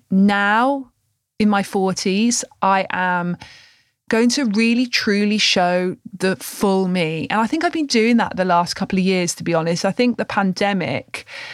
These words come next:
was a major shift, a major shift in energies, in paradigms, in lots and lots of things for many, many people. And I feel like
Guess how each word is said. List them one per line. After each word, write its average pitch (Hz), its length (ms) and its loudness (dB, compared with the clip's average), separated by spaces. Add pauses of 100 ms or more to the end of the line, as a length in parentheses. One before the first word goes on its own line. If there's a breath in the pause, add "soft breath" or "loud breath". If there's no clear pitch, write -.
(160 loud breath)
was 175 200 0
a 202 60 4
major 208 720 4
shift, - 600 -2
a 190 60 2
major 214 360 2
shift - 460 -4
in 170 360 -2 (260)
energies, 190 680 -2
in 170 180 -2
paradigms, 170 800 0
in 185 340 4
lots - 280 -2
and 170 240 -2
lots - 280 -2
of 170 60 -8
things 165 320 -2
for - 120 -2
many, 180 440 2
many 165 280 -2
people. 175 540 -4
And 165 160 -4
I 180 60 -2
feel 208 420 0
like 170 380 2